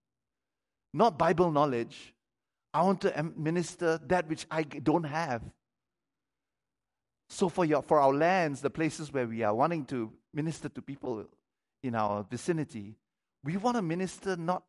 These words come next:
ourselves. Correct? Ourselves not much good. It's limited.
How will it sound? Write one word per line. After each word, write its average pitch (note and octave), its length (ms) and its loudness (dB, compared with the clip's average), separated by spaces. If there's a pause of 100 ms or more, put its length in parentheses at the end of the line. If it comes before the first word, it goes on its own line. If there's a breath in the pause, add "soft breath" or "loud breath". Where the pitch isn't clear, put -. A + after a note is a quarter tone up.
(120)
ourselves. A#2+ 880 -2 (920)
Correct? G#3 280 -6 (400)
Ourselves G#3 380 0
not G#3+ 120 0
much A#3 240 -6
good. A#3+ 260 -2 (720)
It's - 80 -16
limited. G3+ 460 0